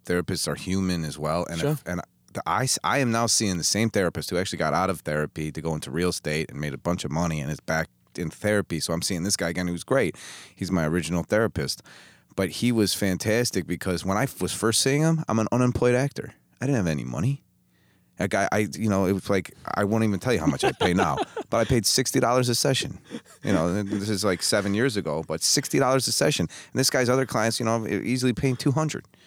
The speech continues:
Speaker 1: You know, so, like, pe-, it's because I talked to him. I said, "Look, I need the help. And can you do, can we work something out?"
Speaker 2: Sure.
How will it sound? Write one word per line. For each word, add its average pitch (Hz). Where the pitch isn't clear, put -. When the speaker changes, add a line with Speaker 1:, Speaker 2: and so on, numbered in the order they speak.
Speaker 1:
You 101
know, 104
so, 120
like, 110
pe-, 143
it's 127
because 160
I 131
talked 151
to -
him. -
I 98
said, 120
"Look, 139
I 107
need 120
the 95
help. 113
And 87
can 107
you 101
do, 98
can 104
we 110
work 107
something -
out?" 123
Speaker 2:
Sure. -